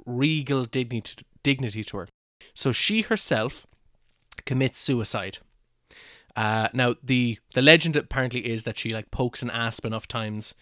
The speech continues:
with the type of snake and gets poisoned and, you know, dies in that situation. So we're gonna wrap up soon enough, but I wanna mention a couple of side notes about Octavian's brief visit to Egypt. Uh, apparently, during the visit, he goes to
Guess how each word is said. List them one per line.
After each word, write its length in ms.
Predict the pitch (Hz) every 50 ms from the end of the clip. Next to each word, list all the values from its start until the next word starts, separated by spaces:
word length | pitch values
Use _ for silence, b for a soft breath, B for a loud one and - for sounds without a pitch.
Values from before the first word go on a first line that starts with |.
| b b
with 100 | b -
the 60 | - -
type 140 | - 110
of 60 | 113 -
snake 280 | - 110 107 - - B B B B B
and 120 | - 113
gets 140 | 107 - -
poisoned 380 | - - 76 - - - - - _ _ _ _ -
and, 300 | 110 104 101 101 98 - -
you 80 | - 110
know, 140 | 101 95 - _ _ _ _ -
dies 300 | - 107 107 101 101 101
in 60 | 110
that 180 | 104 101 - -
situation. 520 | - 101 - - 95 90 - - 95 - B B B B B B B
So 320 | - - 143 135 131 - b b b b b b b
we're 180 | - 160 247 277
gonna 180 | - 320 294
wrap 260 | 262 262 247 240 -
up 120 | - 117 -
soon 180 | - 143 120
enough, 180 | 120 117 110 -
but 100 | - 139
I 40 | 139
wanna 180 | 156 196 214
mention 280 | 208 196 196 - - 165
a 40 | 151
couple 240 | - 165 151 - 131
of 80 | 117
side 260 | - - 139 143 135
notes 340 | 131 120 113 110 - - - -
about 460 | - 120 _ - 135 135 135 - - _ _ -
Octavian's 840 | 127 120 - - - 147 135 127 120 123 120 117 117 110 - - _ _
brief 360 | - - 131 131 123 113 - -
visit 440 | - 113 127 117 110 113 107 - - - _ _ -
to 380 | - - 120 110 107 104 104 - _ _ _ _ _ _ _ _ _ _ -
Egypt. 340 | - 226 - - - - - _ _ _ b b b b b b b b b
Uh, 300 | 123 123 123 123 123 120 127
apparently, 520 | - - - 262 302 262 - 143 226 - _ _ _ -
during 240 | - 233 226 233 196
the 60 | 131
visit, 360 | 107 117 104 110 131 - - - _ _ _ _ _ _ _ _ _ _
he 360 | _ - - 135 131 131 131 123
goes 400 | - 165 156 180 196 208 - -
to 180 | - - 196